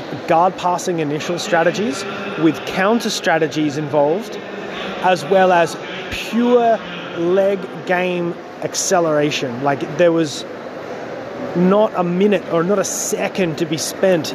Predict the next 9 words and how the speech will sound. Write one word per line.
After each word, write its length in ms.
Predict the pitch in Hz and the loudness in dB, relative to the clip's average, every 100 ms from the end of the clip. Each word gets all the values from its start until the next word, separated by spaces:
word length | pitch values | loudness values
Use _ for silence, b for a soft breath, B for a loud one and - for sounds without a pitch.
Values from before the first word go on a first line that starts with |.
| - | -2
in 180 | 180 185 | 0 2
the 80 | 170 | 4
leg 240 | 160 165 | 4 2
entanglements 840 | 175 165 156 143 139 131 160 185 - - - - | 0 -2 -2 0 0 0 -2 -6 -8 -8 -10 -2
that 140 | 156 | 2
was 180 | 165 156 | 2 2
not 240 | 170 170 - - - - - - - - - - - - | 2 2 0 -8 -10 -10 -10 -10 -10 -10 -8 -8 -8 -2
technique. 480 | 165 147 160 131 - - - | -2 0 -2 -2 -4 -8 -8
You 60 | - | -6